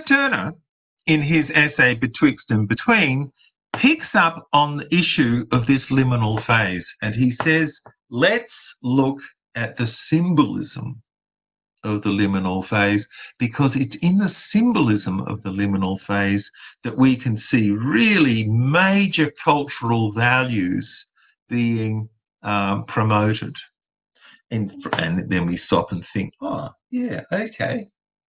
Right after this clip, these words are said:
In the, in the terms of a wedding, for example, it's all heavily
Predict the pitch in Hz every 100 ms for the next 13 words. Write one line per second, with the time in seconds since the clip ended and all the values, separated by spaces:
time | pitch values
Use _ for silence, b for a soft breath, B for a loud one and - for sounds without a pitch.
0 | _ _ _ _ _ _ _ _ - 139
1 | 135 131 151 139 139 - 170 170 165 147
2 | 131 117 123 113 139 185 - 98 110 -
3 | 107 98 98 - 95 90 90 - 196 202
4 | - b b b b - 160 165 - -
5 | 165 175 190 190 151 - - 160 190 214
6 | 202 202